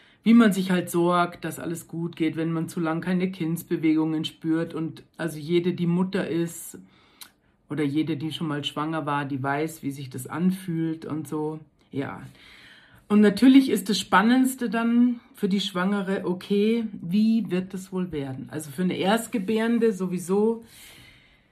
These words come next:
wie wird wohl so eine Geburt werden? Und da habe ich jetzt bei den Gesprächen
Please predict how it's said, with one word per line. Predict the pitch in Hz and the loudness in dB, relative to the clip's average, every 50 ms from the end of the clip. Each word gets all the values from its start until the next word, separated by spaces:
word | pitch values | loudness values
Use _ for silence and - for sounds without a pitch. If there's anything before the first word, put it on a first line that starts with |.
| - - _ _ _ _ _ _ - - - - - - - - - - | -20 -20 _ _ _ _ _ _ -12 -10 -8 -6 -6 -8 -10 -10 -2 4
wie | 185 220 240 247 254 202 | 6 8 8 8 8 8
wird | 180 220 220 226 - | 6 6 6 4 2
wohl | 208 208 185 | 0 0 0
so | 170 165 | 0 -2
eine | 165 170 170 | -2 -2 -4
Geburt | - - - - 127 113 - - - _ | -6 -10 -12 -10 -10 -10 -10 -12 -18 _
werden? | - - - - _ 139 131 127 _ _ _ _ _ _ _ _ _ - - - - - - - - - - - - _ _ | -20 -20 -20 -20 _ -20 -20 -20 _ _ _ _ _ _ _ _ _ -20 -20 -20 -20 -20 -20 -20 -20 -20 -20 -20 -20 _ _
Und | - 240 247 240 - | 6 6 6 6 6
da | 233 190 | 4 4
habe | 214 240 269 | 4 4 4
ich | 277 - | 2 2
jetzt | 277 277 - - | 2 -2 -2 0
bei | - 226 | -2 0
den | 202 220 220 202 | 2 2 2 2
Gesprächen | 214 196 190 - - 190 185 196 220 247 247 - 285 285 285 302 302 285 | 2 0 -2 -2 -8 -2 0 2 2 2 2 2 2 4 4 2 0 -4